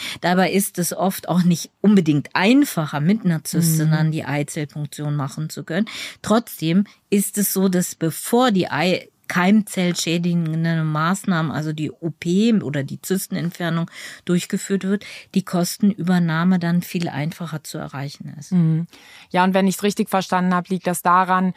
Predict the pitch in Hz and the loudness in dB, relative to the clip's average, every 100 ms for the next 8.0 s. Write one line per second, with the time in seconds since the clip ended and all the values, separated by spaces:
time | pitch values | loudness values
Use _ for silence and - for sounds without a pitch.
0 | - - 180 - 175 175 175 - - - | -6 -8 -6 -2 0 0 -2 -4 -10 -10
1 | 175 - 208 - 208 196 185 185 185 180 | -4 0 0 0 -2 0 -2 -2 -2 -2
2 | 180 190 190 175 175 180 185 180 175 196 | 0 -2 -2 -2 -2 -2 -2 -2 -2 -2
3 | 190 - 196 202 196 180 170 165 175 226 | -4 -2 -2 0 0 2 0 0 4 4
4 | 208 202 208 185 190 185 180 180 175 175 | 6 4 4 4 2 2 0 0 0 0
5 | 175 170 - 202 - 170 180 180 - 180 | -2 -2 0 2 0 0 0 0 -2 -2
6 | 180 180 - 175 185 185 175 190 - 180 | 0 -2 -4 -4 -4 -4 -2 -2 0 0
7 | 175 - 170 - 170 180 202 185 180 | 2 2 0 -2 -2 2 2 2 -2